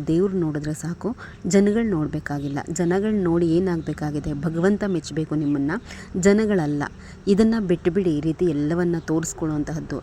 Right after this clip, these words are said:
ನೀವು ಮೊಬೈಲ್ ಆನ್ ಮಾಡ್ಕೊಂಡು ಪೂಜೆ ಮಾಡ್ಲಿಕ್ಕೆ ಸ್ಟಾರ್ಟ್ ಮಾಡಿದ್ರೇನೆ ಅಲ್ಲೇ ಎಲ್ಲೋ ಒಂದು ಕಡೆ ಅಲ್ಲಿಂದಾನೇ ನಿಮ್ಮ ಪೂಜೆ ಫಲ ನಶಿಸ್ತಾ ಹೋಗುತ್ತೆ ಅಂತಾನೆ ತಿಳ್ಕೊಳ್ಳಿ. ಆ ರೀತಿ ಮಾಡೋವಂತಹದ್ದನ್ನ ರಾಯರು ಕೂಡ ಒಪ್ಪೋದಿಲ್ಲ,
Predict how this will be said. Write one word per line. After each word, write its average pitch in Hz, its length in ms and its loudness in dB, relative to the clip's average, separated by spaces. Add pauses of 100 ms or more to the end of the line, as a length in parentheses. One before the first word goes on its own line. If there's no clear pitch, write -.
ನೀವು 175 180 4
ಮೊಬೈಲ್ 175 480 2
ಆನ್ 202 220 0
ಮಾಡ್ಕೊಂಡು 170 520 0
ಪೂಜೆ 165 360 -2
ಮಾಡ್ಲಿಕ್ಕೆ 165 520 -2
ಸ್ಟಾರ್ಟ್ 160 420 -4
ಮಾಡಿದ್ರೇನೆ 156 920 0 (440)
ಅಲ್ಲೇ 220 420 4
ಎಲ್ಲೋ 185 360 4
ಒಂದು 170 260 2
ಕಡೆ 156 260 -2 (280)
ಅಲ್ಲಿಂದಾನೇ 208 560 2
ನಿಮ್ಮ 175 160 0
ಪೂಜೆ 175 320 -2
ಫಲ 165 200 -4 (200)
ನಶಿಸ್ತಾ 175 500 -2
ಹೋಗುತ್ತೆ 180 540 -4
ಅಂತಾನೆ 156 320 0
ತಿಳ್ಕೊಳ್ಳಿ. 143 500 -6 (320)
ಆ 165 100 2
ರೀತಿ 170 300 2
ಮಾಡೋವಂತಹದ್ದನ್ನ 160 880 0
ರಾಯರು 156 400 -2
ಕೂಡ 170 220 -4
ಒಪ್ಪೋದಿಲ್ಲ, 151 560 -4